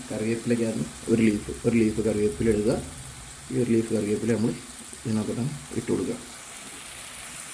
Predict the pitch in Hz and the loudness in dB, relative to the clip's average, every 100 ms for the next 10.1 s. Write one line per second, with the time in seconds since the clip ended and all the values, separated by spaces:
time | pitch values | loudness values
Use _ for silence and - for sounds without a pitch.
0 | - - - - 127 123 120 120 - 113 | -10 -10 -10 -4 -4 2 2 2 2 4
1 | 113 113 120 117 117 - - 117 123 123 | 4 4 4 4 0 -2 -2 4 8 8
2 | 131 - - 156 131 202 180 127 131 123 | 6 4 4 6 6 4 4 4 6 6
3 | 113 123 107 104 - - - - 120 139 | 8 8 8 4 -4 -8 -4 2 6 6
4 | 139 131 127 120 113 123 135 131 120 127 | 6 8 8 6 6 4 4 2 2 2
5 | 123 147 165 131 143 123 135 131 120 117 | 4 2 4 6 6 6 8 8 8 8
6 | 123 123 117 120 117 104 104 113 110 135 | 6 4 2 4 4 4 2 2 0 0
7 | 165 - 123 135 123 139 143 123 120 120 | 0 2 4 6 6 4 4 6 6 6
8 | 107 120 - 160 - - - - 120 123 | 6 4 4 0 0 -4 -6 2 6 8
9 | 120 127 123 117 120 135 135 117 113 110 | 6 8 6 6 4 6 6 8 6 6
10 | 113 | 6